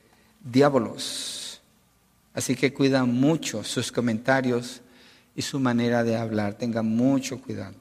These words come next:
Mejor en lugar del chisme hable lo que es edificante. Busque palabras sazonadas, como dice el libro de Efesios,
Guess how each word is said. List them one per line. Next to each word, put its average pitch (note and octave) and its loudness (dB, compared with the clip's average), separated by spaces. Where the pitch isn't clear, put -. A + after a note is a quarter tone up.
Mejor C#3 4
en C#3+ 2
lugar C3 6
del C3+ 4
chisme C3+ 0
hable B2 2
lo B2 0
que A#2 2
es A#2 -4
edificante. B2 -4
Busque C3+ 2
palabras C3+ 4
sazonadas, C#3 2
como A#2 -4
dice B2+ 0
el C3 -2
libro C3 2
de B2 0
Efesios, - -6